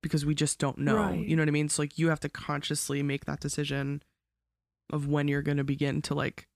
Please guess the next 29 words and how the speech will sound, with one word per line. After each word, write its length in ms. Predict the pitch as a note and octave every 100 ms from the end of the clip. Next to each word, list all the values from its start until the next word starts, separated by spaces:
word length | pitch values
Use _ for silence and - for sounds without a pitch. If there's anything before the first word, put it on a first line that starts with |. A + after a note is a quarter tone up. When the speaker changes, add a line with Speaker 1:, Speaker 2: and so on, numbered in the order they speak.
| -
Speaker 1:
start 380 | - - C#3+ C#3+
that 160 | C#3
mourning 300 | D3 C#3+ C#3+
process 600 | D3+ - D#3 - A#2 D#3+ -
or 120 | C#3+
if 120 | C#3
you 80 | D3
wanna 200 | C#3 C3+
hold 160 | C#3 C3+
out 140 | -
hope. 340 | D3+ D3 - - _ _ _ _ -
And 80 | E3+
I 40 |
think 160 | E3 F#3
that's, 380 | E3 D3+ - -
that's, 320 | D#3+ D#3 -
like, 220 | D3+ C#3 -
the, 160 | C#3 - G3+ -
Speaker 2:
Right. 100 | -
Speaker 1:
the 60 |
most 400 | C#3+ C3+ - - - D3+
gut-wrenching 640 | C#3+ - - C#3+ - C3
part 360 | C#3+ C3 E2+ - _ _ _ _ _ _ _ _
for 100 | E3
me 180 | D3+ C#3+
anyways, 520 | C#3 - E2 F2 -
was, 240 | D3 C3+ -
is, 160 | D3 C3+
like, 340 | C3 A#2 -